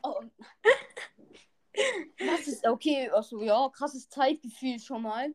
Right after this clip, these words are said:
Speaker 2: <laughs> So
Speaker 1: Ich
Speaker 2: sind
Speaker 1: sage
Speaker 2: wir. Perfekt.
Speaker 1: drei,
Speaker 2: Immer
Speaker 1: zwei,
Speaker 2: abgetimt.
Speaker 1: warte mal. Hatten wir dieses Thema nicht schon mal?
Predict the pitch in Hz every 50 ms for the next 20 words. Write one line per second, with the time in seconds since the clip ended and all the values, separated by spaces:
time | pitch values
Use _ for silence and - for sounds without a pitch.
0 | - - 285 - 240 240 - 247 247 247 - _ _ _ _ _ _ - 370 427
1 | 403 311 247 247 247 294 359 285 226 240 254 269 277 277 226 226 233 247 294 294
2 | 277 240 - - 330 - - - 220 208 208 269 240 254 269 277 - 254 277 285
3 | 285 277 - - - 214 254 269 285 302 208 202 - 233 190 185 190 208 190 -
4 | - _ 466 - 254 240 - 277 254 226 220 214 208 202 190 - _ _ _ _
5 | _ _ _ _ _ _ _ _ - - 262 285 - 370 339 262 269 254 220 226
6 | 214 - - 240 208 196 202 190 190 190 - - 208 190 190 185 185 196 226